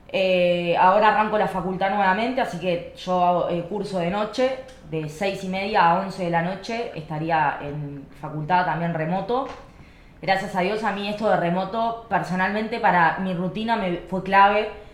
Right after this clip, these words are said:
porque no tengo traslados hacia la facultad, trabajos, todo ahí en casa. Este, de todos modos,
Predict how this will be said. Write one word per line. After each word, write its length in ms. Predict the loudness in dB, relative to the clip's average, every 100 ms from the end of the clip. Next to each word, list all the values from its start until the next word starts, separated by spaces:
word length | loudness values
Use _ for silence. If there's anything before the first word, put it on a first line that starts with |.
| -12 -6
porque 240 | -4 -2
no 160 | -2 -2
tengo 300 | -2 -2 -2
traslados 640 | -2 4 6 6 4 -2
hacia 180 | -4 -2
la 120 | -2
facultad, 560 | -2 -4 2 4 4
trabajos, 680 | 4 4 6 4 0 -4 -4
todo 160 | 0 2
ahí 160 | 2
en 80 | 0
casa. 460 | 0 0 0 0 -2 -12 -18 -20 -20 -20 -20 -20 -16 -6
Este, 1120 | -4 -4 -4 -2 0 0 0 -2 -6 -8 -12 -18 -20 -20 -20 -8
de 140 | -2 0
todos 280 | 2 2 2
modos, 560 | 2 4 2 -2 -14